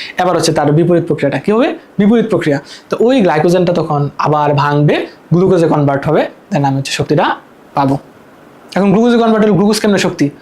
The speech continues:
আরে ভাই, গ্লুকোজে তো গ্লাইকোলাইসিস হয়, গ্লাইকোলাইসিস হয়ে ফাইনাল কই যায়? মাইটোকন্ড্রিয়া থেকে এটিপি উৎপন্ন হয়, ওই এটিপি তো শক্তি। বুঝছি? সহজ বিষয়। আচ্ছা, তো আমি এখন যেই, মানে, তোমাদের ক্লাস নিতে যেয়ে যেই এনার্জিটা পাচ্ছি, সেটা হচ্ছে যে এইটা। যকৃতের গ্লাইকোজেন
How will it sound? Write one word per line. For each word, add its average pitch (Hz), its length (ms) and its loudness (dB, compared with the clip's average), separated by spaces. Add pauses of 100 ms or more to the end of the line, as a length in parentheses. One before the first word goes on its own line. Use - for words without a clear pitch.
(200)
আরে 202 140 0
ভাই, 202 180 2
গ্লুকোজে 214 340 2
তো 262 100 2
গ্লাইকোলাইসিস 214 520 0
হয়, 165 100 0 (500)
গ্লাইকোলাইসিস 233 500 0
হয়ে 226 120 2
ফাইনাল 220 420 2 (180)
কই 226 120 2
যায়? 196 200 2
মাইটোকন্ড্রিয়া 214 420 2
থেকে 220 140 0
এটিপি 226 200 2
উৎপন্ন 226 220 0
হয়, 170 140 -2 (260)
ওই 220 80 2
এটিপি 247 220 2
তো 226 100 2
শক্তি। 156 320 0 (640)
বুঝছি? 208 340 0 (320)
সহজ 226 380 2
বিষয়। 151 220 -2 (320)
আচ্ছা, - 300 -4 (260)
তো - 80 0
আমি 202 240 2
এখন 214 320 2
যেই, 214 280 2 (100)
মানে, 170 240 2
তোমাদের 190 320 0
ক্লাস 185 240 0
নিতে 208 160 2
যেয়ে 202 200 2
যেই 208 140 2
এনার্জিটা 196 320 2
পাচ্ছি, 208 360 0 (240)
সেটা 170 180 2
হচ্ছে 160 220 0
যে 147 80 2
এইটা। 147 200 -2 (300)
যকৃতের 214 520 2
গ্লাইকোজেন 170 520 2